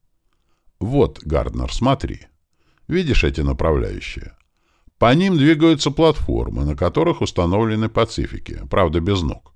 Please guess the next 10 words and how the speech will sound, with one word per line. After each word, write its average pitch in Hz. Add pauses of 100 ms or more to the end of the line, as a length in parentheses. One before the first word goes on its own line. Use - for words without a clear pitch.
(540)
Только 135
верхняя 147
и 101
нижняя 110
кабины, 58 (260)
ну 170
и, 196
конечно, 117
всё 95
вооружение». 82